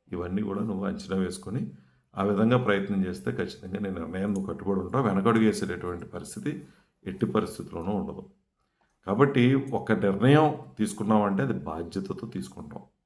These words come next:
ఎవరికైనా ఒక మాట ఇచ్చామంటే, అది బాధ్యతతో ఇస్తాం. దానికి నిలబడడం అనేది మన వ్యక్తిత్వం. వీ-, వీడు మాట అంటే మాట కట్టుబడి ఉంటాడు రా,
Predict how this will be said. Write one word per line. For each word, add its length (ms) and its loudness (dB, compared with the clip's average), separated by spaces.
ఎవరికైనా 420 2
ఒక 100 -2
మాట 320 -4
ఇచ్చామంటే, 420 -6
అది 100 -6
బాధ్యతతో 600 -8
ఇస్తాం. 300 -12
దానికి 580 8
నిలబడడం 680 10
అనేది 580 6
మన 180 2
వ్యక్తిత్వం. 540 -2
వీ-, 340 6
వీడు 520 10
మాట 340 8
అంటే 240 8
మాట 380 6
కట్టుబడి 320 2
ఉంటాడు 300 0
రా, 180 0